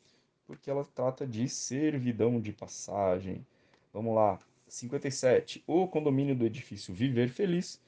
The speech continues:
constituiu servidão de passagem em favor do condomínio Mundo Animal, pelo prazo de vinte anos, mediante o pagamento de um milhão de reais. Ocorre que os condôminos do prédio dominante utilizam a servidão para passear com seus cachorrinhos,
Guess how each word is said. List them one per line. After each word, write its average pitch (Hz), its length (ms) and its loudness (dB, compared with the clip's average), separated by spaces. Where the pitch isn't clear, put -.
constituiu 180 720 -2
servidão 151 680 -2
de 123 160 -6
passagem 127 640 4
em 123 80 -4
favor 147 320 6
do 147 80 -2
condomínio 135 460 2
Mundo 120 220 6
Animal, 151 420 4
pelo 135 180 -4
prazo 113 380 6
de 92 120 -4
vinte 95 340 -4
anos, 107 380 0
mediante 160 400 0
o - 40 -20
pagamento 135 520 2
de 117 120 -4
um 104 60 0
milhão 127 300 4
de 131 80 0
reais. 139 520 -2
Ocorre 117 580 8
que - 140 -12
os - 100 -12
condôminos 110 600 2
do 90 80 -8
prédio 87 320 -8
dominante 151 600 0
utilizam 190 460 -2
a 175 40 0
servidão 156 500 0
para 143 240 4
passear 131 460 2
com - 120 -12
seus - 200 -14
cachorrinhos, 135 720 -2